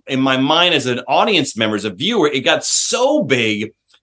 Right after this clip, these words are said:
that I had difficulty cracking it because I couldn't just pick up the latest issue and not kn-, uh, I, and without knowing what happened twenty episodes or issues before. So in my Flash run,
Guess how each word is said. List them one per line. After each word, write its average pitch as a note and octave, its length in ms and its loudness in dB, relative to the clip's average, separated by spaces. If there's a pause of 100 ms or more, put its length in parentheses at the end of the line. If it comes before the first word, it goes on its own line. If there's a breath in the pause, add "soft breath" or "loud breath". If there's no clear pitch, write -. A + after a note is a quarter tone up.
(140)
that D#3+ 280 0
I E3+ 140 2
had D3+ 180 -2
difficulty E3 640 -2
cracking C3 580 -2
it F#2 200 -4
because A#2 440 0
I - 60 0
couldn't F#3+ 320 -2
just C3+ 240 -4
pick F3+ 220 -4
up - 160 0
the B2+ 60 -2
latest A#2 380 0
issue D3 460 -4 (480)
and B2 220 -2
not C3+ 260 0
kn-, C3 260 0
uh, C3+ 200 0
I, C3 180 0
and C3+ 160 2
without D3+ 300 2
knowing D3 280 2
what C3 140 0
happened C3+ 340 0
twenty C#3 400 2
episodes A#2+ 480 0
or G#2+ 100 -4
issues B2+ 340 -4
before. D3+ 480 0 (400 loud breath)
So - 320 0 (120)
in D#3 160 2
my D3 220 4
Flash G#3+ 500 0
run, C3 220 0